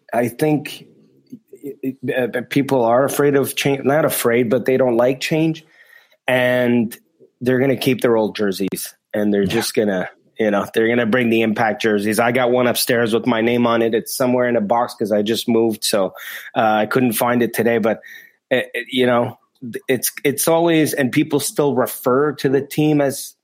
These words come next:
Speaker 1: the Impact, you know, like, uh, unless it's someone working in the media or, or, or whatever. So I think the fans,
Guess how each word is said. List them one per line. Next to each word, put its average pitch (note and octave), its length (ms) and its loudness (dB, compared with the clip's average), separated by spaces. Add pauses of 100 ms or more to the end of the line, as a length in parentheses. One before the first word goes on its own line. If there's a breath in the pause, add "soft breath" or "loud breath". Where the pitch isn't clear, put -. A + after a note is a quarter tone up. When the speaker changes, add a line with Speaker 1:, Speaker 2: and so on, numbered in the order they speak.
Speaker 1:
the A#2 160 2
Impact, C3 720 -4
you A#2 160 -2
know, B2 180 0
like, G#2+ 280 0 (200)
uh, A2 160 -2
unless A2+ 640 -2
it's A2 520 -6
someone A#2+ 340 0
working A#2 400 0
in G#2+ 60 0
the G#2 80 0
media B2 520 2
or, G2 360 -2
or, G2 320 -2
or G2+ 180 -6
whatever. A2 400 0
So F#2+ 300 -2 (840 loud breath)
I - 100 -2
think C#3 240 0
the C#3 80 -2
fans, B2+ 640 0